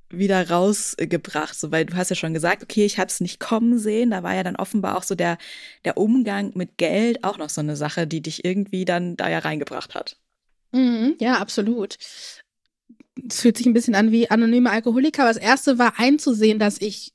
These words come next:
Speaker 2: Geld nicht verstehe. Das war so der erste Schritt.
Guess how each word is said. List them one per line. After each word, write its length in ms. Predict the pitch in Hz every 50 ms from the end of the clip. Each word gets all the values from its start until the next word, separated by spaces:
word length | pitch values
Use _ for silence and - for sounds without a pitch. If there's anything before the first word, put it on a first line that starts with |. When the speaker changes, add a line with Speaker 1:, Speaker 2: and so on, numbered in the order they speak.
| _ _ -
Speaker 2:
Geld 300 | - 202 202 202 - -
nicht 180 | 196 190 -
verstehe. 600 | - 202 190 - - - 190 180 175 156 - - - _ _ _ - - - - - - - _
Das 180 | - 196 202 -
war 140 | 208 208
so 100 | 208 202
der 380 | 196 214 202 202 202 196 - -
erste 440 | 196 190 202 196 - - 202 190 185
Schritt. 480 | - - - - 302 330 - - -